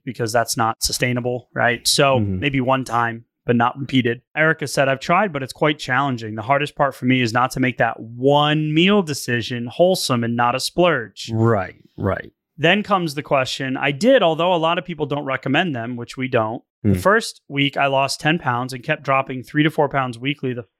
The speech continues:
Speaker 1: the following four weeks. I built up to it for months, doing forty-eight, seventy-twos, ninety-six, and
Speaker 2: Yep.
Speaker 1: finally five days."
Speaker 2: Yeah.
Speaker 1: So that's, that's a plan that I like from Yesenia. But the question from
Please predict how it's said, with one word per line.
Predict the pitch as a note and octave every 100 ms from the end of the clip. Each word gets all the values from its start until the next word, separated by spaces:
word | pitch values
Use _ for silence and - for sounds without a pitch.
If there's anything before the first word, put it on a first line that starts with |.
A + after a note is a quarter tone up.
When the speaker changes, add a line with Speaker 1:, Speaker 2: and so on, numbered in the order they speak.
| _
Speaker 1:
the | C#3+ B2
following | C3+ B2 B2 A#2+
four | - B2 A#2+
weeks. | D#3 C#3 - -
I |
built | B2+ D#3 F3+
up | D#3+ -
to | D#3
it | C#3+
for | - B2
months, | B2 D3+ A#2+ - - - - _ _ _ _ _ D3
doing | C#3 C3
forty-eight, | A2+ D3 D#3 C#3+ C3+ A#2 -
seventy-twos, | - D3 D3+ D3 C#3 C3+ C3 B2 B2
ninety-six, | B2 C#3 C#3 - C3 B2+ B2+
and | A2+
Speaker 2:
Yep. | -
Speaker 1:
finally | A#2+ A#2+ A2+ G#2+
five | A#2 G#2+ G#2
days." | B2+ B2 G#2+ - - -
Speaker 2:
Yeah. | F2+ - _ _
Speaker 1:
So | - D3
that's, | D#3 F#3 -
that's | C#3+ F3 A#3 G3+
a |
plan | - C#3+ C3+ C3
that | A#2+
I | A#2
like | C3+ C3 G#2+ _
from | - A#2+
Yesenia. | A2+ - D3 B2+ A2 G#2+ - _ _
But | C3 C#3
the |
question | - A3 - C4+
from | - D#3+ C#3+